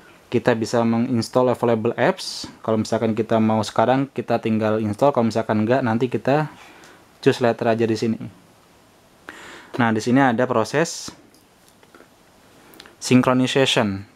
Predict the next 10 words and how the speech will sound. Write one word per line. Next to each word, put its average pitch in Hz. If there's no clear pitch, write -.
ke 151
iPhone 117
kita 107
di 101
sini. 101
Kalau 101
misalkan 104
kita 107
lihat 104
ya, 113